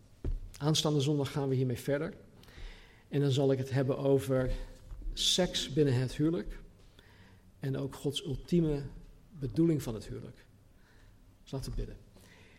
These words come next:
Heere God, dank u wel dat u ons lief hebt. Dank u wel dat u uw genade hebt gegeven, niet alleen om ons te redden,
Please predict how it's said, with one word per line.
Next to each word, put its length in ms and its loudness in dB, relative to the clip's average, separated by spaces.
Heere 180 8
God, 160 4
dank 180 4
u 40 2
wel 180 6
dat 200 2
u 300 4
ons 200 -2
lief 220 0
hebt. 320 -10
Dank 200 -2
u 40 -2
wel 180 6
dat 180 2
u 480 0
uw 100 -4
genade 460 0
hebt 140 0
gegeven, 720 -2
niet 180 -2
alleen 280 -4
om 80 -4
ons 160 -6
te 140 -6
redden, 360 -2